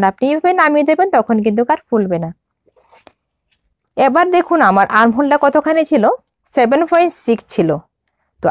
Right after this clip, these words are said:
আর্মহোলের ডিপ কিন্তু আমি ফাইভ পয়েন্ট সেভেন ফাইভ নিয়েছি।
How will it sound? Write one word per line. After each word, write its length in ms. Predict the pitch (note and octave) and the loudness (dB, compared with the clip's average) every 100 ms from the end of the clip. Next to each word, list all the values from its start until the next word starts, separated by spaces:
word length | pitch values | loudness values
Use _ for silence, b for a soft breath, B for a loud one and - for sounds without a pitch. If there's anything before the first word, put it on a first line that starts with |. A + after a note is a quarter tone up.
| - | 2
আর্মহোলের 360 | G3+ A#3 D4 D#4 A#3+ | 2 2 2 2 0
ডিপ 140 | B3 - | 0 0
কিন্তু 160 | C#4+ D4 B3+ | 0 2 2
আমি 140 | B3+ C5+ - b b - | 2 0 -2 b b -2
ফাইভ 160 | F#3 - | 0 2
পয়েন্ট 180 | E4+ F#4+ | 0 0
সেভেন 220 | E4 C#4+ C4+ | 0 2 2
ফাইভ 140 | A#3+ A3+ G#3+ | 2 0 0
নিয়েছি। 300 | F#3+ F3+ F3 | 0 -2 -4